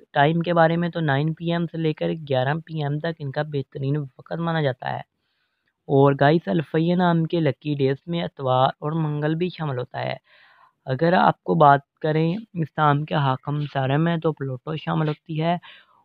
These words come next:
और इस ताम की मुफीदातों में तांबा भी शामिल होता है। और गाइस, अगर बात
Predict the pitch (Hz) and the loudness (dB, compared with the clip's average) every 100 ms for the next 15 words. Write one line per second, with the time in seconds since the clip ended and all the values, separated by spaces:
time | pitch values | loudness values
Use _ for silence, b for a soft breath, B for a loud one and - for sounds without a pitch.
0 | _ 139 160 180 - - 147 143 143 170 | _ 4 4 4 0 2 2 4 2 4
1 | 156 - 160 139 131 143 156 165 - 139 | 2 0 0 0 0 0 0 0 0 2
2 | 139 139 151 165 156 147 151 156 143 123 | 4 4 4 0 0 0 -2 -2 -2 -2
3 | 123 - _ _ _ _ _ - 165 160 | -4 -12 _ _ _ _ _ -2 2 6
4 | 143 156 175 - _ - 156 135 139 156 | 6 8 6 2 _ -4 0 4 4 4
5 | 160 147 | 4 4